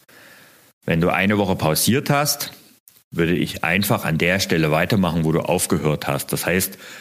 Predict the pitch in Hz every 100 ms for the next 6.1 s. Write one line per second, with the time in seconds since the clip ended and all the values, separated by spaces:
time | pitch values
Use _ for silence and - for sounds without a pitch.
0 | - - 78 - 85 95 95 95 92 -
1 | 90 85 87 - - 82 82 - 78 87
2 | 92 82 73 78 67 - - _ _ _
3 | - - - - - _ - 78 76 -
4 | 76 76 85 - - 78 - - - 90
5 | 78 67 76 76 78 - 71 78 - -